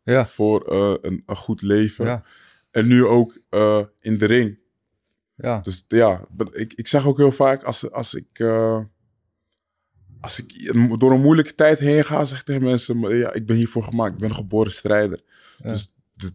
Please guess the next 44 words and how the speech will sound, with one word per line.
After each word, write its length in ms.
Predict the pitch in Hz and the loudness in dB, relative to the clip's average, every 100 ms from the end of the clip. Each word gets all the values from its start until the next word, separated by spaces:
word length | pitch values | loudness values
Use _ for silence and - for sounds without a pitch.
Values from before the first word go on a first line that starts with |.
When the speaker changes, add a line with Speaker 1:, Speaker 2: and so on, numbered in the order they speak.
| - | -4
Speaker 2:
dit, 220 | 110 - | -4 -2
dit 200 | 113 107 | -2 -2
is 120 | 113 | -6
voor 220 | - 110 | -6 -2
mij 320 | 104 107 110 92 | 2 2 2 -2
bedoeld. 360 | 95 107 98 _ | -2 -2 -2 _
Dit 140 | - | -20
is 60 | - | -10
voor 80 | 107 | -4
mij 140 | 101 | -4
bestemd. 420 | 90 - 98 95 - _ _ | -6 -10 -8 -8 -10 _ _
Speaker 1:
Nou 120 | 139 | 0
ja, 220 | 123 110 - - | 0 0 -6 -10
ik 100 | 120 | -4
zou 180 | - 135 | 0 2
zelfs 200 | 131 120 | 0 -2
kunnen 180 | 123 117 | -2 -2
zeggen 320 | 123 117 117 | -4 -4 -6
dat 100 | 113 | -6
alles, 400 | - 139 123 - - _ _ | -4 -2 -2 -10 -20 _ _
alle 160 | - 123 | -10 -2
tegenslagen 560 | 143 147 - 139 127 | 2 2 2 0 0
die 100 | 127 | 2
jij 140 | 135 120 | 2 2
hebt 180 | 123 120 | 0 0
moeten 200 | 139 131 | 0 2
overwinnen 440 | 131 123 151 175 | 0 0 0 0
in 60 | 151 | 0
je 140 | 143 | 2
leven, 360 | 127 127 127 165 | 4 4 2 -4
Speaker 2:
Ja. 200 | - 117 | 0 2
Speaker 1:
dat 160 | 135 131 | 2 0
vechten 300 | 151 131 135 | -2 0 0
in 60 | 131 | 2
de 40 | |
ring 200 | 135 160 | 2 2
eigenlijk 360 | 156 147 147 147 | 0 -2 -6 -6
een, 340 | - - - | -8 -12 -14
een 60 | 156 | 0
koekie 360 | 214 202 175 | 0 4 2
is. 180 | 120 - _ _ _ _ _ _ _ | 2 -2 _ _ _ _ _ _ _
Speaker 2:
Ja, 80 | - | -6
eigenlijk 380 | 107 120 113 101 | -2 -2 -2 -4
wel. 420 | 95 113 110 95 | 2 4 4 0